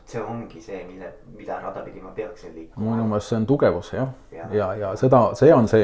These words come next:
Speaker 2: mida ma ühiskonnas tahaks rohkem näha ka juhtide juures, kus juhid ütlevad, et sellega ma ei saa hakkama, see on minu jaoks liiga palju.
Speaker 1: Ja, ja, ja.
Speaker 2: Et ma vaatan praegu Maksu- ja Tolliameti juhi konkurssi mitme inimesega rääkides, noh, nii-öelda, kuidas ta tajub seda ja nad on öelnud, et noh,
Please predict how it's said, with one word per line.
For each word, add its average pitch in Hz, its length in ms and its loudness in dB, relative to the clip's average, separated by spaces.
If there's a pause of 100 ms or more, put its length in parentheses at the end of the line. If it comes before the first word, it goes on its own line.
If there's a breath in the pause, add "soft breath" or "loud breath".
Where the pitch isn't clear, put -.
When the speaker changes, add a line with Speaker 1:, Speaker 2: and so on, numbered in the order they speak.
Speaker 2:
mida 95 160 -4
ma 101 160 -2
ühiskonnas - 400 -4
tahaks 98 240 -2
rohkem 101 320 0
näha 92 240 -6
ka 95 80 -2
juhtide 107 460 -2
juures, 87 340 -10
kus - 220 -14 (100)
juhid 98 320 -6 (320)
ütlevad, - 460 -6
et - 500 -20
sellega 101 240 -2
ma 98 80 -8
ei 120 80 -2
saa 117 80 0
hakkama, - 400 -12
see 107 160 -4
on 113 80 0
minu 107 80 0
jaoks 101 160 -6
liiga 107 240 0
palju. 107 220 0 (100)
Speaker 1:
Ja, - 80 -18
ja, - 80 -20
ja. - 100 -20 (1040 loud breath)
Speaker 2:
Et 107 80 2
ma 113 80 6
vaatan 127 380 12
praegu 117 180 8
Maksu- 123 220 2
ja - 20 6
Tolliameti 113 300 4
juhi 117 120 6
konkurssi 117 460 0
mitme 113 300 0
inimesega 107 340 2
rääkides, 107 640 4
noh, 104 220 -4
nii-öelda, 101 320 -4
kuidas 101 180 -4
ta 101 140 -6
tajub 110 260 6
seda 101 300 -2
ja 101 180 -8
nad 101 160 -6
on 113 80 0
öelnud, 104 300 -2
et - 100 -16
noh, 107 140 -8